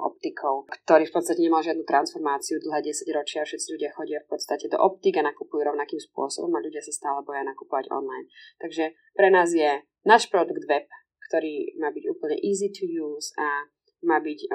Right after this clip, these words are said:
strašne intuitívny a jednoduchý. Jo, zároveň je náš najväčší challenge búrať, e, bariéry toho, že ľudia stále buď nevedia, že sa dajú okuliare dioptrické nakúpiť online, alebo sa toho boja,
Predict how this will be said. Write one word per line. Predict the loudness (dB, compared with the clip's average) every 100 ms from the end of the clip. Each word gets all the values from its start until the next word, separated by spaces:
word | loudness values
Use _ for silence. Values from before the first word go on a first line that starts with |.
| -2 -2
strašne | -6 -2 -2
intuitívny | -2 -2 -2 -2 -2 0
a | 0 -2
jednoduchý. | -4 -4 -6 -4 2 2 0 6
Jo, | 8 8 4 _
zároveň | -4 6 8 8 6
je | 4 4
náš | 2 2
najväčší | 2 2 -2 -6
challenge | -4 -2 -4 -4
búrať, | 4 4 2
e, | -8 -6 -2
bariéry | 2 4 2 -2 -4 -6 _ _
toho, | -4 -2 -4
že |
ľudia | -8 -4 -4
stále | -2 0 4
buď | 6 6
nevedia, | 6 2 0 -4
že | -6
sa | 0 2
dajú | 2
okuliare | -2 -2 -2 -2
dioptrické | -4 -6 -8 -10 -8
nakúpiť | -6 -6 -4 -2
online, | 2 2 2
alebo | 0 -2
sa | -8 -4
toho | -4 -4
boja, | -2 -2 0